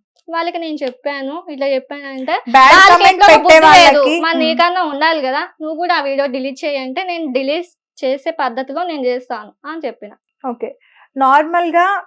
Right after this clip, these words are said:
Speaker 2: నెగెటివ్ కామెంట్స్ వచ్చినాయి, నువ్వు చేస్తుంది మంచిదే అని నువ్వు అనుకుంటున్నావు కదా, దానికి
Speaker 1: ఉమ్.
Speaker 2: నెగెటివ్ కామెంట్లు వచ్చినప్పుడు
Speaker 1: ఉమ్.
Speaker 2: రియాక్ట్ అయ్యే విధానం ఎలా ఉండాలి?
Speaker 1: ఉమ్.
Speaker 2: ఇప్పుడు నెగెటివ్ కామెంట్లకి నేను రియాక్ట్ అయ్యి వీడియోలు పెట్టాను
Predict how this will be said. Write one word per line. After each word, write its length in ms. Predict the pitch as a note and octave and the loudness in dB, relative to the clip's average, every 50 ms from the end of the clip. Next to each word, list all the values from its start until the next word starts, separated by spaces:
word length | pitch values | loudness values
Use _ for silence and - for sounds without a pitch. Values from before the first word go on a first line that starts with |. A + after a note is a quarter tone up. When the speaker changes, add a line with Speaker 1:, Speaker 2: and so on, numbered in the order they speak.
| _ _ _ _ _ _ | _ _ _ _ _ _
Speaker 2:
నెగెటివ్ 500 | C#4+ B3+ C4 B3+ A#3 C#4+ D4 - E4+ E4+ | -8 -6 -6 -4 -6 -8 -8 -8 -8 -6
కామెంట్స్ 440 | E4 D4+ C4+ C4 C4 C4 C4 C4 - B3+ | -4 -4 -4 -4 -4 -6 -6 -6 -6 -6
వచ్చినాయి, 400 | A#3 - - - A#3 G#3+ G3 - _ _ _ - | -8 -8 -12 -12 -12 -12 -12 -14 _ _ _ -12
నువ్వు 220 | B3 A#3+ B3 C4 B3+ | -8 -6 -6 -6 -4
చేస్తుంది 500 | C#4 B3 B3 C4 B3+ _ D4+ C#4 C#4+ D#4+ E4 | -2 -2 -2 -2 -4 _ -10 -10 -10 -8 -6
మంచిదే 440 | D4 A#3+ A#3 A#3+ C4+ C#4+ B3 C#4 | -6 -6 -6 -6 -6 -2 -2 -2
అని 120 | C#4 D4 D4+ | -2 -2 -4
నువ్వు 180 | C4 A#3+ A#3 | -6 -6 -6
అనుకుంటున్నావు 520 | A#3 A#3 A#3 A3 C4 B3+ C4+ B3+ B3+ A3+ G#3+ | -6 -6 -6 -6 -6 -6 -4 -4 -4 -4 -4
కదా, 180 | G#3+ G#3 A3 B3+ A#3+ | -4 -6 -6 -4 -2
దానికి 360 | B3 B3 B3 C4 D#4+ C4 C4 | 0 0 0 0 -2 -4 -4
Speaker 1:
ఉమ్. 80 | F4 D#4 | -4 -4
Speaker 2:
నెగెటివ్ 340 | C4 B3 D4 D4 F#4 G4 F#4+ | -4 -4 -4 -2 -2 -4 0
కామెంట్లు 440 | - D#4+ C#4 C4+ B3+ B3 A#3+ B3 A3 | 0 -2 -2 -2 -4 -6 -6 -6 -8
వచ్చినప్పుడు 640 | G#3+ G#3+ - - C4+ B3+ A#3 G#3+ - _ A3 G#3 A#3+ E4 A4+ - _ _ _ D#4 | -8 -8 -10 -8 -4 -4 -4 -4 -6 _ -6 -4 -4 -4 -6 -8 _ _ _ -16
Speaker 1:
ఉమ్. 160 | C4+ C4 C4 C4 B3+ | -14 -12 -12 -8 -6
Speaker 2:
రియాక్ట్ 400 | C#4 D4 D#4 E4+ F#4 F4+ - F4 | -2 0 0 0 0 0 -2 -4
అయ్యే 200 | D#4+ D#4+ D#4+ D#4 | -4 -4 -6 -8
విధానం 420 | D4 C#4 B3+ C4+ C#4 D4 D4 C#4+ | -8 -8 -6 -6 -6 -6 -8 -8
ఎలా 220 | C4 B3 A#3+ A#3+ A#3+ A#3 | -6 -6 -4 -6 -6 -8
ఉండాలి? 420 | A#3 A#3 A3+ A3+ A3 A3 A3+ A3+ A3+ _ _ _ _ _ _ _ _ _ _ C#4+ | -12 -14 -14 -12 -12 -12 -12 -16 -18 _ _ _ _ _ _ _ _ _ _ -16
Speaker 1:
ఉమ్. 200 | C4+ C#4 C#4+ D#4 - _ _ _ _ _ _ _ _ | -14 -14 -14 -16 -20 _ _ _ _ _ _ _ _
Speaker 2:
ఇప్పుడు 220 | C4 - C4+ C4 E4 F4+ D#4+ | -10 -6 -4 -2 -2 -2 -2
నెగెటివ్ 420 | C4+ B3+ A3+ C4+ C4+ E4 E4+ E4+ | -4 -4 -4 -4 -4 -4 -4 -2
కామెంట్లకి 480 | D#4+ D4 C#4 C#4 C4+ C4 C4+ C4+ C4 D#4+ | -2 -2 -2 -2 -6 -4 -6 -6 -6 -6
నేను 180 | E4+ D#4+ C4+ B3+ | -8 -8 -8 -6
రియాక్ట్ 340 | A#3 A#3 A#3+ A#3+ A#3+ _ C4 | -4 -2 -2 -2 -2 _ -4
అయ్యి 120 | D4 D4 | -4 -4
వీడియోలు 320 | C4 B3+ A#3 A#3+ B3+ C#4 C4 | -4 -4 -4 -4 -4 -4 -4
పెట్టాను 460 | A#3+ G#3+ - _ A3+ A3 G#3+ G#3+ | -6 -8 -6 _ -6 -6 -4 -6